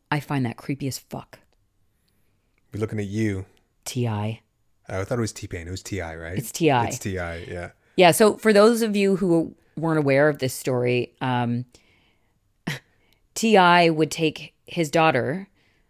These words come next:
Speaker 1: for yearly virginity tests at the doctor.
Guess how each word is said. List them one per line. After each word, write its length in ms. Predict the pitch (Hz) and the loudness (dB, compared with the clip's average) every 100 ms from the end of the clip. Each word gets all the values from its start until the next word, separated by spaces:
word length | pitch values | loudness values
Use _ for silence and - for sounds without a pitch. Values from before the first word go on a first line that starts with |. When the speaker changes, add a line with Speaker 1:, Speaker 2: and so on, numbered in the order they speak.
| _ | _
Speaker 1:
for 200 | - 175 | -4 0
yearly 720 | 156 170 175 180 175 170 165 _ _ _ | 2 4 4 4 4 2 -2 _ _ _
virginity 640 | 156 151 135 175 165 139 | -6 -4 -2 -2 0 -2
tests 720 | 120 - 123 113 - - - - _ _ _ _ | -4 -4 -6 -6 -14 -16 -16 -20 _ _ _ _
at 160 | 139 135 | -10 -8
the 60 | |
doctor. 560 | 127 139 139 - 120 - | -4 -2 -4 -8 -10 -12